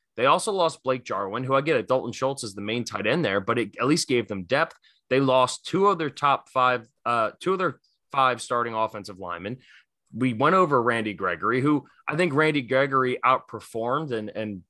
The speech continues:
Vito, cover your ears, but I didn't love the contract for him. I thought it was a lot of money for someone who really only had one really good year, but the talent's always been there with him. He's just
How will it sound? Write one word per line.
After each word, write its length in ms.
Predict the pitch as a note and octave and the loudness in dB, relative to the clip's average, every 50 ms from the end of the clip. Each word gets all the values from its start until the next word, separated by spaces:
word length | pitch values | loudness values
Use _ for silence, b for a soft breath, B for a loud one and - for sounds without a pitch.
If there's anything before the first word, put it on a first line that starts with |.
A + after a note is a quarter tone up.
| _ - | _ -12
Vito, 260 | G#2+ G2 C3 B2+ A#2+ A2 | -4 0 0 0 0 0
cover 260 | - - A#2+ G#2+ A#2 | 0 0 0 0 0
your 100 | A2 A2 | -2 -2
ears, 300 | F2+ G2 G#2+ B2 D3+ - | -2 -2 -2 -4 -4 -2
but 140 | - A#2+ G#2 | -4 -2 0
I 120 | - A2+ | 0 -2
didn't 340 | A#2 F#2+ - A#2+ A#2+ A#2+ - | -2 -2 -4 -4 -4 -4 -2
love 240 | G2 G#2+ A2+ A2 F2+ | 2 2 2 2 0
the 60 | G2+ | -4
contract 560 | - - - G#2+ A#2 A#2+ - C3 B2+ C3 - - | -8 -2 2 2 2 2 2 0 0 0 -2 -2
for 120 | B2 A#2 | -2 0
him. 180 | B2 C3+ C#3 B2+ | 0 0 0 -2
I 60 | G2 | -4
thought 180 | - G#2+ A2 | -2 -2 -2
it 80 | A2 G#2+ | -2 -4
was 120 | F#2+ F#2+ | -8 -8
a 60 | F#2+ F2+ | -10 -8
lot 340 | F2+ F#2 F#2+ G2+ A2+ A2+ | -6 0 4 4 6 6
of 60 | A2+ G#2+ | 4 4
money 260 | G#2 G2+ A2+ B2 A#2+ | 2 2 2 0 -2
for 140 | - A2+ G#2+ | -4 -6 -6
someone 340 | - - A2+ A2 A2 G#2 | -4 -4 -4 -4 -4 -6
who 120 | G2 G#2 G#2 | -6 -8 -8
really 240 | F#2+ G#2 A2 G#2 A2 | -6 -6 -4 -2 -2
only 200 | G#2+ G#2+ G2+ G2 | -2 -2 -2 -2
had 180 | G#2+ A2 G#2+ F#2 | -2 -2 -4 -2
one 280 | F#2 G2+ A2 A2 G2 F2 | -4 -4 -4 -4 -6 -6
really 200 | F#2+ G#2+ G#2+ G2+ | -6 -6 -6 -6
good 260 | F#2+ G#2+ A2 A2 F#2 | -6 -6 -6 -6 -6
year, 340 | F2 F#2 G2+ A#2 D3+ G#3 - b b b b b b b b | -10 -8 -4 -4 -4 -4 -6 b b b b b b b b
but 280 | - D#3+ D#3 - - - | 0 0 0 0 0 0
the 100 | E3 D3 | 0 0
talent's 480 | - E3 F#3 A#3 A#3 G#3 F3+ C3 - | 2 2 4 4 4 4 4 2 2
always 200 | B2 A#2+ A#2 G#2+ | 2 2 2 0
been 220 | F#2+ - A2+ A2 G#2+ | 0 -2 -4 -2 0
there 120 | G#2+ G#2 | 0 0
with 160 | G2+ G2+ - | -2 -2 -2
him. 180 | - G#2+ A#2 A#2+ | -4 -4 -4 -2
He's 180 | A#2+ B2+ B2 | -2 -4 -4
just 300 | - - C3+ B2+ - _ | -4 -6 -6 -6 -8 _